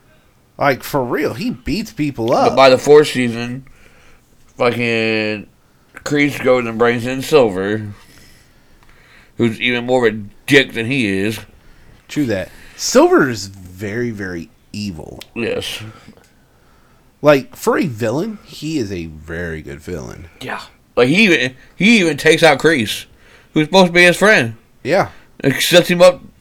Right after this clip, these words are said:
Speaker 2: to go to jail. <laughs>
Speaker 1: So he can take over the dojo.
Speaker 2: Yeah.
Speaker 1: And he decides to basically build him a new dojo.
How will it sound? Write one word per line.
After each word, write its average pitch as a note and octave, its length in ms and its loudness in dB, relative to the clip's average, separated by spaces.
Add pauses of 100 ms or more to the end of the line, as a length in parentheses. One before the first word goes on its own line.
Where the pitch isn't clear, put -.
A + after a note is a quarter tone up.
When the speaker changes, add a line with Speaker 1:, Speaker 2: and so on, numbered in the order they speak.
(120)
Speaker 2:
to - 120 -10
go F3+ 80 4
to F3+ 80 0
jail. E3+ 640 2 (240)
<laughs> A2+ 160 -12 (1160)
Speaker 1:
So C3 220 -2
he G#3+ 300 -8
can D3+ 180 -12
take A2 220 -8
over G2 160 -8
the F#2+ 80 -12
dojo. F#2 420 -8
Speaker 2:
Yeah. G2 140 -6 (960)
Speaker 1:
And A#2 760 -10
he D3+ 300 -2
decides B2+ 540 0
to A#2 200 -6 (720)
basically D3 380 -2
build C3+ 340 -2
him A#2+ 100 -2
a A2 60 -6
new A#2 140 -4
dojo. G#2 680 -4